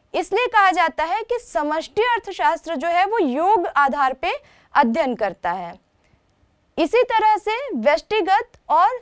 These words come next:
समष्टिगत अर्थशास्त्र में एक महत्वपूर्ण अंतर यह भी है कि व्यष्टिगत अर्थशास्त्र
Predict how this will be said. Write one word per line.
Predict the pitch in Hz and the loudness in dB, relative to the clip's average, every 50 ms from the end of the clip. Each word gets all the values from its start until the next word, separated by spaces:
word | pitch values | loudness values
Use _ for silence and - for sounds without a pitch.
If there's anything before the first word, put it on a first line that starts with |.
| - - | -12 -18
समष्टिगत | - - 311 269 247 311 339 - - 403 403 403 415 440 440 - _ - | -6 -2 -2 0 0 -2 -4 -4 -2 -2 0 2 0 0 0 -4 _ 0
अर्थशास्त्र | 294 330 370 - 415 381 - 392 330 349 349 - - 359 | 2 2 2 0 -4 -4 0 0 2 2 0 -2 -6 -6
में | 349 339 370 403 | -4 -2 -2 -4
एक | - - _ _ - - 330 339 311 | -4 -8 _ _ -2 -2 -2 0 -2
महत्वपूर्ण | 302 302 320 320 254 - 339 277 - 370 392 415 | -2 -4 -4 -4 -6 -6 -8 -4 -2 0 0 0
अंतर | 392 - 330 339 311 - 392 370 320 | -2 -2 -4 -4 2 4 4 4 4
यह | 226 277 311 381 440 | 4 4 4 6 6
भी | 427 415 403 | 4 4 2
है | 359 320 277 294 403 - - _ _ _ _ _ _ _ _ _ _ _ _ | 2 2 2 0 0 -2 -6 _ _ _ _ _ _ _ _ _ _ _ _
कि | - 392 466 508 508 359 | 4 4 4 4 4 2
व्यष्टिगत | 233 202 226 277 294 302 - - 440 453 440 494 480 - | 0 2 2 2 2 2 0 -2 -2 -2 0 -2 -4 -2
अर्थशास्त्र | - 311 320 320 - 339 320 - - 302 233 240 320 320 - - 427 440 | 0 0 0 0 -2 -6 -8 -4 0 0 2 2 0 -2 -6 -12 -16 -16